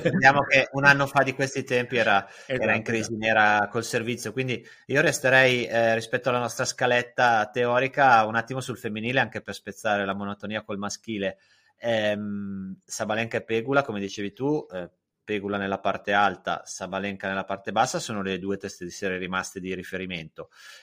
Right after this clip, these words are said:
Speaker 1: Eh, però, eh, insomma, io, io qui, ecco, qui io non mi avventuro, eh, in un pronostico perché
Speaker 2: <laughs> Sei rimasto
Speaker 1: sinceramente
Speaker 2: scottato.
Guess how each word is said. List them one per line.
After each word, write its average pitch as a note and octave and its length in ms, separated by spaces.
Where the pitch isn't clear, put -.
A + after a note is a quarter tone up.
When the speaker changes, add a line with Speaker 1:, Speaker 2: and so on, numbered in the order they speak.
Speaker 1:
Eh, G2 500
però, G2+ 580
eh, E2+ 360
insomma, E2+ 720
io, G#2+ 300
io B2+ 200
qui, B2 160
ecco, G2+ 240
qui B2 160
io A#2 140
non A#2 160
mi G2+ 80
avventuro, F#2 640
eh, F#2 240
in F#2+ 80
un G2+ 120
pronostico G#2 600
perché F#2 440
Speaker 2:
<laughs> - 60
Sei C#3 180
rimasto C#3+ 320
Speaker 1:
sinceramente D3 160
Speaker 2:
scottato. A2 720